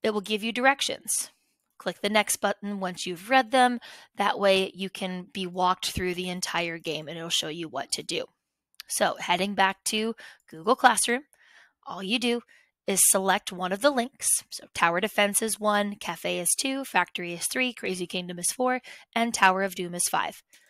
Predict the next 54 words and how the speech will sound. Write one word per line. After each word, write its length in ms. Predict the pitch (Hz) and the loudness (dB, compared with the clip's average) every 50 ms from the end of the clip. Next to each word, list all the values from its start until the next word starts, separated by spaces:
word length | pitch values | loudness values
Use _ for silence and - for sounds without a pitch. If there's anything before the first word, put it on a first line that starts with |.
| _ - - - - | _ -20 -20 -16 -4
Select 380 | - - - 202 196 196 - - | 0 2 2 4 4 2 4 2
the 80 | 247 | 2
one 160 | 240 233 240 233 | 4 4 2 2
that 140 | 233 - | 0 -4
you 80 | 247 247 | -2 2
want 180 | 247 247 262 - | 2 2 2 0
to 80 | - 311 | -6 -6
play, 340 | - - 220 190 196 226 - _ _ _ _ _ _ _ _ _ _ _ _ _ _ _ _ - | 0 4 6 6 6 4 -4 _ _ _ _ _ _ _ _ _ _ _ _ _ _ _ _ 0
and 100 | 180 185 | 2 2
it's 120 | 180 - - | 2 0 0
going 180 | - 185 190 | -2 -2 -2
to 80 | - - | 0 0
open 260 | - 190 - - 202 | -2 -2 -2 0 -2
up 140 | 202 190 - | -2 0 -2
a 80 | 185 180 | -2 -6
new 320 | 180 185 190 202 214 226 | -4 -2 -2 -2 -2 -2
tab 440 | - - - 240 226 202 151 165 - - | -4 2 4 4 6 6 4 2 -2 -4
at 140 | - 175 - | -6 -6 -6
the 80 | - 175 | -6 -10
top 300 | - - 208 196 190 - | -4 2 4 4 4 4
on 140 | - 175 180 | 0 -6 -4
your 100 | 175 185 | -4 -4
browser 400 | 185 202 202 202 202 185 190 180 | 2 6 6 8 6 6 0 -6
here. 240 | 170 - 160 135 104 | -8 -6 -6 -6 -6
It's 120 | 143 - | -6 -6
like 120 | 170 - - | -8 -8 -8
a 60 | - | -10
new 160 | 190 190 180 | -8 -8 -6
little 240 | 185 196 180 180 175 | -4 -4 -4 -4 -6
file, 560 | - - - 190 175 156 139 127 131 127 _ _ _ _ _ _ _ _ - - _ _ _ _ _ - - - - | -8 -4 0 0 2 2 0 -4 -6 -10 _ _ _ _ _ _ _ _ -20 -20 _ _ _ _ _ -8 -4 -2 -2
um, 340 | 160 156 151 156 - - - | -2 -2 -4 -8 -14 -18 -12
like 160 | - 180 165 | -12 -8 -6
a 60 | 175 | -4
little 180 | 175 180 165 175 | -4 -4 -4 -4
tab 300 | - - 175 160 156 - | 2 4 4 4 4 2
up 120 | - - | -4 -8
here. 240 | - - - - - _ _ _ _ _ _ _ _ - | -8 -8 -8 -10 -12 _ _ _ _ _ _ _ _ -4
Enter 280 | - 160 170 - - 196 | -4 -4 -2 0 0 2
your 160 | 220 262 285 | 4 2 4
nickname. 540 | 247 220 196 - - 208 196 202 233 277 _ _ _ _ _ _ _ _ _ _ _ _ _ _ _ _ _ - - | 2 2 -2 0 -2 0 0 0 0 -4 _ _ _ _ _ _ _ _ _ _ _ _ _ _ _ _ _ -4 -4
Make 120 | 185 190 | -2 -2
sure 160 | - - 196 | 0 -2 -2
it's 120 | 175 - - | 0 -2 -4
school 200 | - - 190 180 | -2 -2 -4 -6
appropriate, 480 | 175 - - 175 165 - 180 170 - | -6 -6 -6 -8 -6 -6 -8 -8 -8
please, 280 | - - 180 214 226 - | -8 -8 -8 -4 -4 -4
'cause 160 | - 180 175 | -2 -2 -2
I 80 | 170 180 | -2 -2
do 180 | 165 180 185 | -4 -6 -8
get 180 | 175 180 170 - | -6 -6 -6 -6
to 80 | - 185 | -4 -2
see 200 | - - 180 180 | -2 -2 -2 -4
who 140 | 160 175 160 | -6 -8 -10
plays. 480 | _ - 165 175 226 294 - - - | _ -6 -6 -6 -6 -4 -4 -4 -4